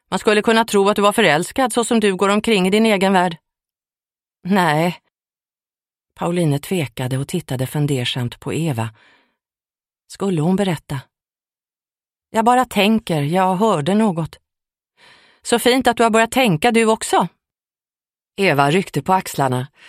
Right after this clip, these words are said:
men hon förstod nog att Pauline grubblade över något allvarligt, för plötsligt gick hon mot väninnan och tog baljan ifrån henne. "Sätt dig ner och berätta. Du kommer att skära fingrarna av dig om du börjar på grönsakerna i det tillstånd du är i."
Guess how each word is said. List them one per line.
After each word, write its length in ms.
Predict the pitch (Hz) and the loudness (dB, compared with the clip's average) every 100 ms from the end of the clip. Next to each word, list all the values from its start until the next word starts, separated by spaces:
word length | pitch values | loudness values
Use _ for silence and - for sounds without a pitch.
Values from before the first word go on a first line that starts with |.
| - _ | -20 _
men 160 | - 202 | -2 0
hon 120 | 226 | 0
förstod 440 | 262 - 254 240 | -2 -2 -2 0
nog 300 | 180 175 156 | 2 2 2
att 200 | 165 165 | 0 -2
Pauline 520 | - 175 185 170 143 139 | -4 -2 0 2 0 0
grubblade 480 | 185 165 131 131 | -2 -2 -2 -2
över 120 | 135 139 | -2 0
något 360 | 151 123 110 | -2 -2 -2
allvarligt, 680 | 160 151 123 123 127 127 - _ - - - _ | -2 -2 -2 -4 -4 -8 -12 _ -20 -20 -20 _
för 120 | - | -4
plötsligt 500 | 156 202 196 - 180 | -2 -2 -2 -4 -4
gick 160 | 160 147 | -4 -4
hon 200 | - 170 | -2 0
mot 260 | 143 127 139 | 0 -2 -2
väninnan 420 | 147 139 123 135 | -2 -2 -2 -4
och 80 | - | -4
tog 200 | 139 135 | -6 -2
baljan 360 | 156 123 123 | -2 -2 -4
ifrån 340 | 131 135 107 104 | -4 -4 -4 -2
henne. 220 | 104 107 _ _ _ _ _ - - | -4 -8 _ _ _ _ _ -20 -8
"Sätt 340 | - 214 - | 0 0 0
dig 140 | 196 175 | 0 2
ner 220 | 175 170 | 2 2
och 80 | 160 | 0
berätta. 440 | 165 151 - 147 - _ _ _ _ - | 0 -2 -4 -4 -6 _ _ _ _ -8
Du 100 | 185 | -2
kommer 260 | 208 202 | 0 2
att 100 | 196 | 0
skära 220 | - 202 214 | 0 0 0
fingrarna 520 | 240 208 160 165 214 | 0 2 2 2 2
av 140 | 175 | 2
dig 100 | 165 | 0
om 80 | 165 | 0
du 80 | 160 | 0
börjar 300 | 185 180 147 | 0 2 0
på 100 | 156 | -2
grönsakerna 720 | 175 185 151 151 135 147 147 | -2 -2 -2 -2 -2 -2 -2
i 40 | |
det 180 | 160 147 | 0 -2
tillstånd 480 | - 180 147 165 151 | -2 -6 -4 -2 0
du 220 | 143 131 | 0 0
är 160 | 151 135 | 0 0
i." 140 | 147 | -2